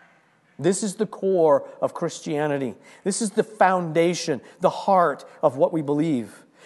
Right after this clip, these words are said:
This is the pivotal truth that there is life, that there is life after death. Without the resurrection,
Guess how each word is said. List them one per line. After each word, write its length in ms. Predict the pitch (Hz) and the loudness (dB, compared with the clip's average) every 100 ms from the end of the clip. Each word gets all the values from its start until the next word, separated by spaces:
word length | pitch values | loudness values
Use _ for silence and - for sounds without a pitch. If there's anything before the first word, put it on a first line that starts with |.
| - | -8
This 180 | - 208 | -2 -2
is 100 | 240 | 2
the 100 | 233 | 4
pivotal 540 | 220 - 226 233 214 196 | 4 4 4 4 2 0
truth 720 | - - 208 151 123 - - _ _ _ - _ | -2 2 4 4 0 -10 -20 _ _ _ -20 _
that 160 | 165 160 | -2 2
there 180 | 190 175 | 4 4
is 220 | 151 - - | 0 -4 -8
life, 680 | 135 165 170 135 - - - _ _ _ _ _ _ _ _ _ _ _ _ _ _ _ _ _ _ _ | 2 6 6 2 -8 -14 -18 _ _ _ _ _ _ _ _ _ _ _ _ _ _ _ _ _ _ _
that 260 | 139 151 - | -4 -4 0
there 240 | 151 135 | 0 0
is 200 | 123 110 | -2 -4
life 580 | 110 123 147 147 143 - - | -6 0 2 2 -2 -12 -4
after 320 | 139 131 123 | -2 -2 -8
death. 580 | 117 135 139 - - _ _ _ _ _ _ _ - | -6 -4 -4 -6 -20 _ _ _ _ _ _ _ -4
Without 440 | 175 175 208 226 226 | 0 4 4 2 0
the 80 | |
resurrection, 840 | 185 214 175 185 170 185 - 156 | 0 2 0 2 2 2 -4 -8